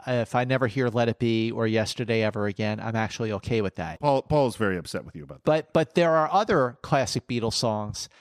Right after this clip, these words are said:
Speaker 1: that I never get tired of, that no matter how many times I hear it, whenever I do hear it,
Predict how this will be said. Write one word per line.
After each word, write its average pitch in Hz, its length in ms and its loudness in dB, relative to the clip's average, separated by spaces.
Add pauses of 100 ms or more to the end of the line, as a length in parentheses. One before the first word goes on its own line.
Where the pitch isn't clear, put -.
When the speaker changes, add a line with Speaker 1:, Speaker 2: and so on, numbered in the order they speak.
(140)
Speaker 1:
that 123 160 2
I 123 100 2
never 131 360 0
get - 280 -2
tired 107 380 -2
of, 82 320 -8 (300)
that 127 240 0
no 127 80 0
matter 123 180 0
how 139 220 2
many 143 140 -2
times 131 340 0
I 143 80 2
hear 127 340 -2
it, 98 160 -4 (220)
whenever 147 400 2
I 123 100 4
do 135 220 0
hear 113 320 0
it, 104 80 -6